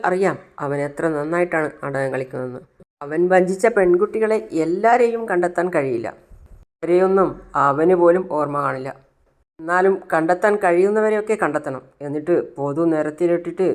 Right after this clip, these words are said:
അവനെ തല്ലിക്കൊല്ലണം. കിരൺ പറയാണ്, "ഇനിയിപ്പോൾ അവനെക്കുറിച്ച് പറഞ്ഞിട്ട് കാര്യമില്ല കല്യാണി.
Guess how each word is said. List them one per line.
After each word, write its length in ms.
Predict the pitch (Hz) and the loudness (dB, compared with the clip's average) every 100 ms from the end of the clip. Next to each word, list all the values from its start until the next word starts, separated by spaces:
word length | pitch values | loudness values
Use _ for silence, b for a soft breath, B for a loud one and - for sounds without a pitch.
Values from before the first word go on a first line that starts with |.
| - | -2
അവനെ 300 | 131 131 139 143 - | -4 -4 -6 -6 -2
തല്ലിക്കൊല്ലണം. 680 | 147 165 160 156 147 139 - - - _ _ - | 0 0 -2 -2 -2 -2 -6 -14 -20 _ _ -6
കിരൺ 240 | 143 139 | -6 -2
പറയാണ്, 340 | 151 143 139 127 - | -2 -2 -4 -6 -10
"ഇനിയിപ്പോൾ 480 | 143 151 175 175 170 - | -4 0 2 2 2 2
അവനെക്കുറിച്ച് 540 | 139 139 160 160 156 - | 0 0 -2 -4 -6 -4
പറഞ്ഞിട്ട് 340 | 135 127 139 135 - | -4 -4 -6 -10 -6
കാര്യമില്ല 400 | 123 127 135 131 123 | 0 0 0 -2 -2
കല്യാണി. 340 | 117 113 | -4 -6